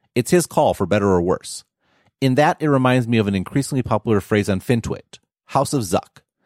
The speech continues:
It has been adopted by a set of investors that are eternally bullish on Facebook, not because of its results per se, but because of their conviction that those results come from Zuckerberg's leadership. It is a belief that is being tested as never before.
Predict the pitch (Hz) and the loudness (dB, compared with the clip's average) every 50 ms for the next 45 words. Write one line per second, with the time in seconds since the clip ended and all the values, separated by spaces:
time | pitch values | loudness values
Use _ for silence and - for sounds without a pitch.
0 | _ _ _ _ _ - 120 135 135 123 147 151 143 123 101 135 131 - - 170 | _ _ _ _ _ -2 0 0 2 2 2 2 2 4 2 2 2 2 0 0
1 | 160 143 147 139 131 - - 127 123 113 110 107 92 92 87 - - 98 90 87 | 0 2 2 2 2 2 2 2 2 2 0 0 0 -2 -2 -2 -4 -6 -2 -2
2 | 98 85 90 90 - - - - 139 139 143 139 113 92 117 107 104 107 - - | 0 0 0 -2 -4 -4 -2 -2 0 0 0 0 0 0 0 2 2 2 0 -2
3 | 95 87 - - 82 - - _ - - _ - - _ _ _ _ _ - 110 | -4 -2 -2 -4 -4 -4 -6 _ -20 -20 _ -20 -20 _ _ _ _ _ -2 -2
4 | 143 175 - 185 - 175 151 135 117 - - 98 82 78 104 98 - - - - | 0 0 0 2 2 2 2 2 0 0 -2 -2 0 2 2 0 0 -2 -4 -6
5 | 98 82 - - 110 80 - - - _ _ _ _ _ _ - 110 120 143 143 | -6 -4 -2 0 0 0 -2 -6 -18 _ _ _ _ _ _ -4 0 0 2 2
6 | 151 135 131 117 127 123 - 131 110 107 110 131 - - 131 135 127 113 117 113 | 2 2 2 2 0 2 2 2 2 2 0 -2 -2 -2 -2 0 0 2 2 2
7 | 107 101 104 - 110 98 98 - - - 113 104 - 107 95 82 131 208 - 113 | 2 2 0 0 2 0 0 -2 -2 -4 -2 -2 -2 -2 -2 -2 -2 -2 -2 0
8 | 92 101 95 85 78 92 110 104 95 - - - - - - - - _ _ _ | 0 0 -2 0 0 0 2 2 0 -2 -4 -10 -14 -14 -16 -16 -16 _ _ _
9 | _ _ _ _ _ - 139 139 139 135 143 113 110 120 135 156 165 - 139 127 | _ _ _ _ _ 0 2 2 4 2 2 2 2 2 2 2 2 2 2 2
10 | 113 98 - 120 113 110 104 - - 147 - - - 87 76 80 - - 90 87 | 0 0 0 0 0 0 0 -2 -4 -4 -4 -4 -6 -6 -6 -6 -6 -4 -4 -4
11 | 90 78 78 85 - - 123 98 - - - _ | -4 -4 -6 -4 -2 0 0 0 0 -2 -6 _